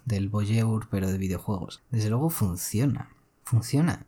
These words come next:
Hay millones de espectadores cada día de gente que se dedica a jugar en internet, emitir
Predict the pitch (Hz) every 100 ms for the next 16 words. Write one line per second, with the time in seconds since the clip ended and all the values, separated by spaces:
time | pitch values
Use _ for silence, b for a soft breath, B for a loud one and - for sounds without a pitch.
0 | - 127 127 113 - 120 120 131 160 107
1 | - - - - 110 107 - 104 107 104
2 | 113 107 - - 101 101 110 95 - _
3 | 120 110 95 92 - _ - - 104 95
4 | - 95 101 - - 101 90 87 92 -
5 | 87 90 87 - - - _ _ - 110
6 | 104 120 117 -